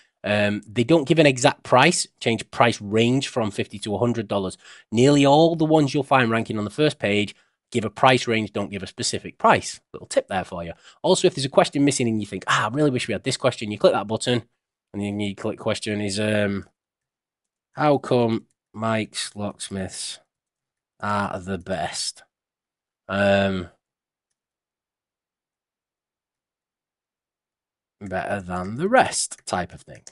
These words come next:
Okay, does that make sense? Well, I'm asking you questions like you're on a tra-, it's a training video. <laughs>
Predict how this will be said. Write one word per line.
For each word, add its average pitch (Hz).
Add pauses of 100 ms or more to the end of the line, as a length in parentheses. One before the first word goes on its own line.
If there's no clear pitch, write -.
(240)
Okay, 170
does 175
that 127
make 120
sense? 277 (160)
Well, -
I'm 101
asking 101
you 95
questions 113
like 113
you're 107
on 107
a 101
tra-, -
it's 113
a 110
training 151
video. 165
<laughs> 185